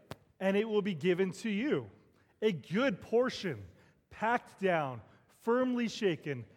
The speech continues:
and overflowing, will fall into your lap. The portion you give will determine the portion you receive in return."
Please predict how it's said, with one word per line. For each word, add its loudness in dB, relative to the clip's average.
and -6
overflowing, 2
will 4
fall 2
into -4
your 0
lap. -2
The 2
portion 2
you 0
give 2
will 2
determine 0
the 0
portion -2
you -4
receive -4
in -6
return." -4